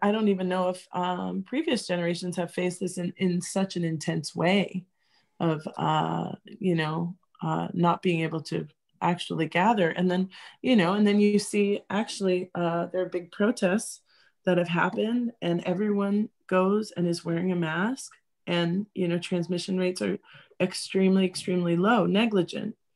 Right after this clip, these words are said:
you know, and then you see a political rally <laughs> where, you know, people, uh, aren't wearing, uh, basic P P E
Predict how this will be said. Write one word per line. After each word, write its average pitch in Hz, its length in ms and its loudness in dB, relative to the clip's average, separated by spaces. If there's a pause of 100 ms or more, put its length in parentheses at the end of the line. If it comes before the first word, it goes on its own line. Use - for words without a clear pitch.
(380)
you 180 140 0
know, 196 340 4
and 180 160 2
then 175 400 0 (160)
you 185 140 4
see 175 640 4
a 170 520 2
political 247 420 4
rally 165 500 0 (340)
<laughs> - 320 -20
where, 208 560 4 (460)
you 220 140 -2
know, 202 260 -2
people, 220 460 -4
uh, 185 140 -2 (120)
aren't 208 260 -2
wearing, 185 600 -4 (100)
uh, 170 520 -4 (440)
basic 190 420 0
P 196 200 -2
P 185 120 -6
E 185 520 0